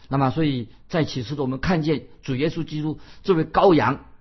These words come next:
是什么？是愤怒的羔羊。羔羊的愤怒将会使世人心惊胆战。今天很多人不敬畏神，他现在不知道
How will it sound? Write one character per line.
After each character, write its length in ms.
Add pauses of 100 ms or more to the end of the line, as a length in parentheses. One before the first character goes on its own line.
(140)
是 140
什 100
么？ 220
是 240
愤 380
怒 120
的 120
羔 180
羊。 240 (220)
羔 160
羊 180
的 60
愤 200
怒 200 (400)
将 180
会 180
使 200
世 200
人 280 (180)
心 400
惊 300
胆 240
战。 220 (120)
今 160
天 80
很 80
多 100
人 140
不 120
敬 160
畏 120
神， 240
他 100
现 160
在 60
不 80
知 100
道 200